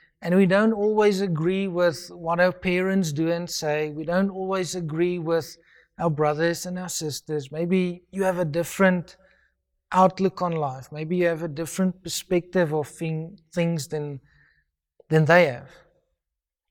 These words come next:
But at the end of the day, don't let these things interfere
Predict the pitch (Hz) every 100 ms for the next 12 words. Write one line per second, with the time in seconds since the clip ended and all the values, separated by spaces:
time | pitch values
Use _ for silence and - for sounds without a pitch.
0 | _ _ _ 165 156 180 202 202 180 170
1 | 170 160 156 - _ _ _ _ _ -
2 | 202 214 202 190 143 135 165 165 - 175
3 | 170 147 135 - 156 139 147 - 175 156
4 | 139 117